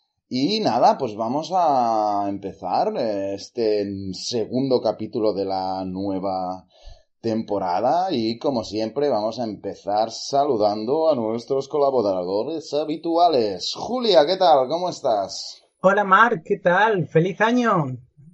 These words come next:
Speaker 2: Pues, todo va muy bien
Speaker 1: Bien.
Speaker 2: por aquí. Año nuevo, nombre nuevo, cuenta nueva de Twitter. El dos mil veintiuno viene como una nueva aventura.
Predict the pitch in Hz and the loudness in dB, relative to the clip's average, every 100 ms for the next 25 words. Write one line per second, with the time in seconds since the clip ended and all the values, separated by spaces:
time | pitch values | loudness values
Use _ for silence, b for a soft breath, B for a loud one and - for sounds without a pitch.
0 | 165 - - - 147 156 165 175 196 175 | -20 -20 -20 -18 -14 2 4 4 0 -10
1 | 185 175 160 165 170 165 165 165 165 156 | -10 -8 0 0 2 2 2 2 2 0
2 | 156 196 247 277 254 - - 190 190 180 | -2 -4 -2 -2 -4 -4 -6 -4 -2 0
3 | 196 214 240 240 208 208 185 175 196 220 | 2 4 4 2 0 0 0 2 2 0
4 | 226 208 202 190 180 185 170 160 165 196 | -2 -4 -2 0 0 2 4 2 0 -2
5 | 226 254 269 _ _ _ _ _ _ _ | 2 2 0 _ _ _ _ _ _ _
6 | 151 160 156 170 180 190 180 190 190 175 | -2 0 2 0 0 -4 -4 -2 0 0
7 | 175 175 170 170 170 165 165 _ - _ | 2 2 0 0 0 -2 -6 _ -20 _
8 | _ 151 147 147 151 165 165 156 156 170 | _ -10 -8 -4 -2 0 0 0 0 -2
9 | 226 | -4